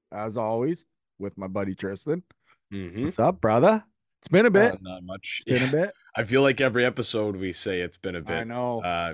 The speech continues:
Speaker 2: we're, we're gonna try and get more consistent here. Hopefully we can put out at least an episode or two a week. Um, honestly, it's because it's during the hockey season now that we're all of a sudden so busy.
Speaker 1: Yeah.
Speaker 2: Uh, with the seventy-three stuff, and you obviously have work, I have work now.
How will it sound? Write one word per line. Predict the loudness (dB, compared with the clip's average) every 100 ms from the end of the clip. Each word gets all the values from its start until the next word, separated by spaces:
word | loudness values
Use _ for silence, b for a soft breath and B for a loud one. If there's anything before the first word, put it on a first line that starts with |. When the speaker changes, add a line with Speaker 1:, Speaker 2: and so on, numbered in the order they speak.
| -6
Speaker 2:
we're, | 2 4
we're | 4 4
gonna | 2
try | 0 0 0
and | 0
get | -2
more | -4 -6
consistent | -8 -10 -8 -8 -6 -8 -8
here. | -4 -4
Hopefully | -2 -6 -4 -4
we | -4
can | -6 -10
put | -8 -4
out | -4 -6 _ _
at | -6
least | -6 -6 -10
an | -8
episode | -8 -8 -6 -4 -4
or | -6
two | -6 -6
a |
week. | -4 -6 -8 -14 b b b b
Um, | -10 -6 -6 -6 -10 b b b b b b -2
honestly, | 4 4 4 4 4 2 -2 _ _ _ _ _ -6
it's | -6 -4
because | -6 0 0 0
it's | -6
during | -4 -4 -4
the | -2
hockey | -2 -4 -8
season | -8 -8 -6
now | -4 -4
that | -4 -6
we're | -6 -6 _ _ -4
all | -4
of |
a | -4
sudden | -4 -4 -4
so | -6 -6
busy. | -4 -6 -6 -16 _ _ _ -12
Speaker 1:
Yeah. | -6 -6 -6 -10
Speaker 2:
Uh, |
with | -12
the | -10
seventy-three | -4 -2 -2 -4 -2 -2
stuff, | -2 0 -2 -2
and | -4
you | -2 0
obviously | -2 -4 -4 -4
have | -4
work, | -4 -4 0
I | 0
have | 0 -2
work | -4 -8 -8
now. | -6 -4 -4 -6